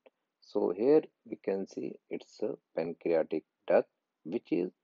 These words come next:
opening at minor papilla. So to trace this duct towards pancreatic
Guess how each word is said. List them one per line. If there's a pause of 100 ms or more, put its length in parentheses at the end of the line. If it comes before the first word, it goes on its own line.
(120)
opening
at (140)
minor (140)
papilla. (760)
So
to (180)
trace (260)
this (220)
duct (400)
towards (100)
pancreatic